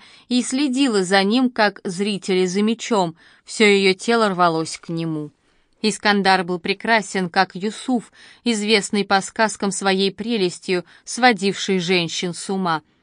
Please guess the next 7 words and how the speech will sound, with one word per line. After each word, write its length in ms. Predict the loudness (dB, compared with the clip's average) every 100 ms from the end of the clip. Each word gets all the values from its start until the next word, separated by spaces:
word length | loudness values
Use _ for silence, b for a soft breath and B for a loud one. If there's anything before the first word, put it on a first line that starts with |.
| _ _ _
Я 200 | 2 4
вспомнила 500 | 2 -4 -2 0 -2
слова, 400 | -2 2 4 4
которые 460 | 4 0 0 2 2
обычно 380 | 0 -4 -2 -2
использовала 880 | 0 -6 -8 -2 0 0 -2 -2 0
матушка. 680 | 4 4 4 -2 -2 -2